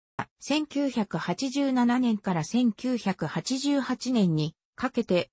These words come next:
神戸線の十両編成運転が大幅に増加することになった。この時、本系列による四両増結編成は中止され、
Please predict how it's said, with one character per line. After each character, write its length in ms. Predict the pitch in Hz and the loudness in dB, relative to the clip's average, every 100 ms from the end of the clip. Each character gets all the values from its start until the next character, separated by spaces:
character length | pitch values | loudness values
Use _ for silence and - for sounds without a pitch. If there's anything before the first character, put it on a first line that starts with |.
| _ - | _ -2
神 300 | 214 285 294 | 0 0 0
戸 0 | |
線 260 | 294 285 | 0 0
の 120 | 277 240 | 0 0
十 240 | 233 285 | 0 2
両 200 | 285 277 | 2 0
編 300 | 262 254 240 | 0 0 0
成 280 | - 254 254 | 0 2 2
運 160 | 254 247 | 2 0
転 260 | 196 180 | 2 2
が 260 | 165 151 - _ - | 2 0 -2 _ -2
大 200 | 160 233 | 0 0
幅 300 | 269 247 247 | 0 0 2
に 100 | 240 | 2
増 220 | 240 - | 2 0
加 160 | - 269 | -2 -4
す 160 | 277 | -2
る 100 | 269 | -2
こ 120 | 254 | -2
と 100 | 240 | 0
に 160 | 214 180 | 2 2
な 100 | 170 | 0
っ 60 | - | -4
た。 200 | - 139 _ _ _ _ _ | -6 -6 _ _ _ _ _
こ 140 | - 214 | 0 2
の 140 | 285 | 2
時、 380 | - - 180 - _ _ | 0 -2 -4 -4 _ _
本 240 | - 330 - | -2 -2 -2
系 260 | 240 240 | 0 2
列 280 | 226 208 226 | 0 0 2
に 120 | 208 | 4
よ 140 | 196 175 | 4 2
る 120 | 151 | 2
四 220 | 151 233 | 2 2
両 220 | 240 269 | 2 2
増 200 | 269 269 | 2 0
結 300 | 254 269 262 | -2 -6 -4
編 220 | 247 269 | -4 -4
成 280 | 247 233 190 | -2 0 0
は 140 | 156 139 | 0 -2
中 180 | - | -2
止 200 | 208 - | -2 -2
さ 180 | 180 165 | -4 -2
れ、 200 | 160 143 | -2 -4